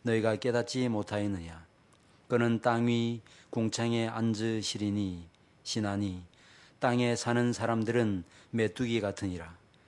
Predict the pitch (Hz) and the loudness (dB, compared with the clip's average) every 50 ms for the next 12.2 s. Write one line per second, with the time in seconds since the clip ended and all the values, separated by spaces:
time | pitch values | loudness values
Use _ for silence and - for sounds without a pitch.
0 | _ - - - 131 117 123 120 110 123 123 123 120 120 123 123 120 - - 127 | _ -16 -4 -2 2 4 4 4 4 4 2 2 4 4 2 2 0 0 2 2
1 | 120 120 113 123 120 117 - - 123 120 120 120 117 113 - - - 117 101 107 | 2 4 4 2 2 2 0 -2 0 0 0 0 -2 -4 -8 -8 -6 -4 -2 -2
2 | 110 104 - - 110 101 95 92 85 85 85 _ - - - - _ - - 113 | -2 -2 -2 -2 -2 -2 -2 -4 -8 -10 -16 _ -20 -20 -20 -20 _ 0 2 2
3 | 110 104 120 117 113 113 107 - - 135 131 127 123 117 - 120 110 - 123 110 | 4 6 4 6 4 4 0 -2 -2 0 2 2 2 2 0 -4 -2 -2 -4 -4
4 | - - 110 101 113 107 101 - - 131 139 147 147 - - - - - - - | -4 -6 -4 -2 -2 -4 -2 0 0 2 2 0 -2 -10 -20 -20 -20 -20 -20 -20
5 | - _ - 127 123 127 131 131 127 127 127 127 127 123 - - 120 120 120 113 | -18 _ -2 2 2 4 4 4 4 4 4 4 2 2 0 -2 0 0 0 0
6 | - - 127 127 127 127 127 131 135 131 - - - - - - - - 123 110 | 0 0 2 2 2 2 0 -2 -6 -10 -16 -20 -20 -20 -14 -10 -2 -2 0 0
7 | 113 113 113 113 113 113 113 110 - - 117 107 123 120 120 117 120 123 120 113 | 2 0 2 2 2 2 0 -2 -2 -4 -2 0 2 2 2 2 2 2 0 -2
8 | - 110 - - 127 120 120 117 110 104 - - 104 101 98 104 110 104 95 92 | -6 -6 -2 -2 -2 0 2 0 0 0 -2 -2 -4 -2 0 0 0 0 -2 -4
9 | 87 - - - - - - - - - - - 143 135 139 135 131 127 131 127 | -6 -12 -16 -20 -20 -20 -20 -20 -20 -16 2 4 4 6 8 6 6 6 4 4
10 | 117 - 113 117 123 123 120 - - 123 120 117 120 123 113 113 110 104 104 101 | 2 2 4 4 4 4 4 2 0 0 0 0 0 0 2 2 2 2 2 0
11 | - - 110 110 113 110 110 110 - 131 127 120 113 113 110 98 - - 117 104 | 0 0 2 2 4 2 0 0 0 2 2 4 2 0 -2 -2 -2 -2 -2 -2
12 | 98 95 107 120 | -2 -2 -4 -6